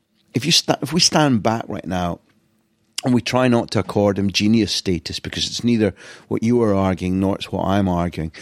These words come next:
he's done a really, really good job of appreciating what he's got in his squad. And what's more, he knows full well that,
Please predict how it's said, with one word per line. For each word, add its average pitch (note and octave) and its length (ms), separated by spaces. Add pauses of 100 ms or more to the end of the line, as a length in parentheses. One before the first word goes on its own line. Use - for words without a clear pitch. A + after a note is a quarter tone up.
(280)
he's G#2+ 120
done C3 80
a B2+ 60
really, D3 400
really C3 200
good G2+ 200
job G2 380
of F#2+ 60
appreciating F#2+ 840 (400)
what A#2+ 160
he's G#2+ 180
got G2+ 280
in G2 100
his F2+ 120
squad. E2+ 480 (640)
And D#3 340
what's C3 340
more, G2 400 (420)
he - 300
knows B2+ 640
full B2+ 200
well F#2 420 (440)
that, A2 420